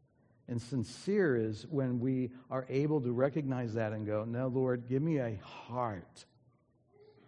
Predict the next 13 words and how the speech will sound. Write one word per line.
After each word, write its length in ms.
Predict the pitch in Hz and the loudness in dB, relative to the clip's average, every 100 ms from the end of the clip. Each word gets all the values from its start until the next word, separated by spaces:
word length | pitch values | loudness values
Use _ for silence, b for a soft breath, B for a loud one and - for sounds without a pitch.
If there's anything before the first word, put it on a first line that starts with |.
| B B B - | B B B -6
to 140 | 135 | -2
know, 460 | 117 113 113 117 113 - | 0 2 2 -2 -4 -6
love, 440 | 113 113 107 110 - - | 2 4 4 0 -4 -8
and 120 | 113 | -4
walk 300 | 107 101 90 | -2 -2 -4
with 160 | - 87 | -12 -14
you." 180 | 87 85 98 - _ _ _ _ _ - _ _ - | -14 -16 -18 -20 _ _ _ _ _ -20 _ _ -10
It's 200 | 107 - | -8 -6
a 40 | |
prayer. 720 | - - 139 151 135 98 82 87 - _ _ _ _ _ _ _ - | -10 -8 -4 -2 -2 -4 -6 -12 -18 _ _ _ _ _ _ _ -8
Not 220 | 101 107 | -2 0
a 60 | 113 | 2
determination. 1000 | 110 110 117 110 107 113 117 - 90 85 | 0 -2 -2 0 0 0 -2 -6 -10 -12